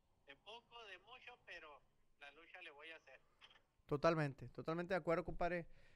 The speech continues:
Speaker 2: Pues vamos a hacerlo nosotros también y le vamos a agradecer a todos que nos ayuden a compartirlo con quien ustedes crean conveniente para que la voz llegue más allá y ojalá, este, de esa manera,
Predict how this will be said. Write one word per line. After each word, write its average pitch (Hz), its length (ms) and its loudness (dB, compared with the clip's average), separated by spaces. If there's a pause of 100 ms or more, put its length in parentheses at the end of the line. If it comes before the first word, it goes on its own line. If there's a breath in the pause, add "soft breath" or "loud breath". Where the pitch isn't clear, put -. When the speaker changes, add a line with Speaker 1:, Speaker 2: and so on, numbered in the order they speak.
(120)
Speaker 2:
Pues 160 160 10
vamos 214 240 8
a 226 40 2
hacerlo 220 280 8
nosotros 208 320 2
también 208 480 4
y 196 80 2
le 175 80 8
vamos 180 180 6
a 202 60 6
agradecer 180 340 6
a 180 80 8
todos 180 460 6
que 160 180 4
nos 143 160 0
ayuden 151 300 6
a 170 60 2
compartirlo 156 920 4
con 135 180 0
quien 135 300 0
ustedes 147 340 2
crean 160 200 2
conveniente 151 800 2 (360 soft breath)
para 139 240 8
que 143 100 2
la 139 120 8
voz 165 200 6
llegue 185 220 4
más 185 220 2
allá 165 440 6 (420 soft breath)
y 151 200 4
ojalá, 156 800 10
este, 147 400 2
de 147 100 8
esa 156 160 4
manera, 156 640 4